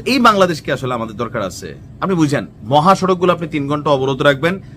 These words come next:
যে জ্যামটা লাগবে এটা ছুটতে লাগবে আরো দশ ঘন্টা। তার মানে কালকে বাংলাদেশে স্থবির। তারা যে পুলিশের গাড়ি ভাঙচুর করছে, পুলিশের খাবার লুট করছে, এটাও কি ঠিক হয়েছে? এটা তো ঠিক হয় না বাবা। পুলিশের গাড়ি কেটে তো রাষ্ট্রীয় সম্পদ,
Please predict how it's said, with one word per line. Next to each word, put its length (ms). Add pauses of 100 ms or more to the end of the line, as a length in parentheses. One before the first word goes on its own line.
(120)
যে 200
জ্যামটা 520
লাগবে 280
এটা 100
ছুটতে 280
লাগবে 220
আরো 140
দশ 220
ঘন্টা। 260
তার 140
মানে 140
কালকে 260
বাংলাদেশে 400
স্থবির। 380 (1300)
তারা 240
যে 120
পুলিশের 460
গাড়ি 180
ভাঙচুর 420
করছে, 240
পুলিশের 380
খাবার 320
লুট 220
করছে, 240
এটাও 160
কি 100
ঠিক 160
হয়েছে? 320 (360)
এটা 180
তো 80
ঠিক 180
হয় 100
না 100
বাবা। 260 (320)
পুলিশের 340
গাড়ি 240
কেটে 160
তো 80
রাষ্ট্রীয় 380
সম্পদ, 400